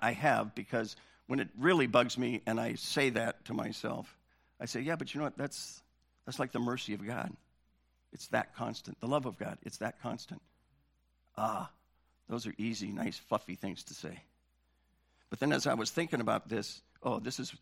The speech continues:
this is the hard stuff. To live, to share, and to love Christ. Every second of every minute of every hour of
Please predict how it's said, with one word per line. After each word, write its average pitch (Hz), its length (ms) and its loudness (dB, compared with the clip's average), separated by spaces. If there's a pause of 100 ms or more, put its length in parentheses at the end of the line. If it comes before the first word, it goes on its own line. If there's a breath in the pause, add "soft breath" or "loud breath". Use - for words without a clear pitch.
this 123 180 -4
is 104 80 -8
the 95 80 -8
hard 104 240 -6
stuff. 170 220 -12 (840 soft breath)
To 110 100 -2
live, 185 480 6 (220 soft breath)
to - 80 -2
share, 143 480 4 (160)
and - 140 -4
to 117 80 -6
love 110 400 2 (800)
Christ. - 480 -10 (1500)
Every 127 180 2
second 120 400 2 (220)
of - 100 -4
every 113 200 2
minute 110 260 0 (260)
of - 140 -4
every 202 260 -2
hour - 340 -6 (160)
of - 80 -8